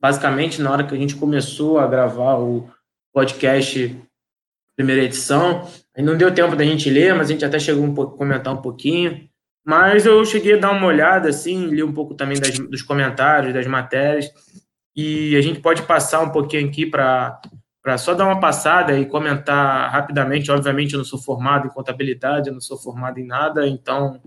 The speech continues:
vou dar só um pouco da minha opinião e, e trazer alguns dados, né? O Vasco, em primeiro lugar, é, apresentou aqui a questão da, da queda do, da receita de marketing, né?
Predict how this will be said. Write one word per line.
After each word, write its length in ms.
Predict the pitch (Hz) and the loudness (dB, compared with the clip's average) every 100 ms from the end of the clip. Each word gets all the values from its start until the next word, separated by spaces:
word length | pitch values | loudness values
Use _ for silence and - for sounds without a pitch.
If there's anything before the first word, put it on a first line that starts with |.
| - _ _ _ | -20 _ _ _
vou 160 | 120 147 | -2 2
dar 140 | 151 | 4
só 220 | 147 156 165 | 4 2 2
um 100 | 160 | 0
pouco 180 | 160 | 0
da 160 | 147 147 | 2 4
minha 160 | 143 147 | 4 2
opinião 720 | 147 147 139 151 175 185 175 | 0 0 2 2 2 2 2
e, 680 | 165 151 147 131 135 - - | 2 0 0 0 -2 -10 -14
e 100 | 143 | -4
trazer 260 | 160 143 | -2 0
alguns 280 | 151 143 143 | 0 -2 -2
dados, 340 | 143 123 120 117 | 0 0 -2 -8
né? 140 | 117 _ _ _ _ _ | -14 _ _ _ _ _
O 140 | 160 | 0
Vasco, 340 | 147 170 196 196 | 4 4 4 -2
em 60 | |
primeiro 380 | 185 180 175 220 | -2 2 4 6
lugar, 520 | 175 143 160 170 160 147 | 6 6 4 4 2 2
é, 640 | 143 139 135 131 131 123 - | 2 4 4 2 0 -2 -6
apresentou 720 | - 160 156 160 143 156 165 | -8 -6 -4 -4 -4 -4 -2
aqui 600 | 143 147 151 156 147 135 - - - _ _ _ _ | -2 -4 -12 -4 -2 -2 -4 -20 -20 _ _ _ _
a 80 | 139 | -4
questão 500 | 160 - - 160 151 | -2 -2 0 0 0
da, 120 | 139 | -2
da 180 | 139 135 | 0 -2
queda 420 | - 160 185 175 | 2 2 4 4
do, 580 | 151 156 147 135 127 98 | 2 4 4 2 0 0
da 120 | 135 | 2
receita 600 | 143 139 - 143 143 143 | 2 2 2 0 0 -6
de 220 | 127 127 | -6 -6
marketing, 520 | 123 160 190 170 - | 0 0 0 -4 -6
né? 260 | 139 139 | -4 -4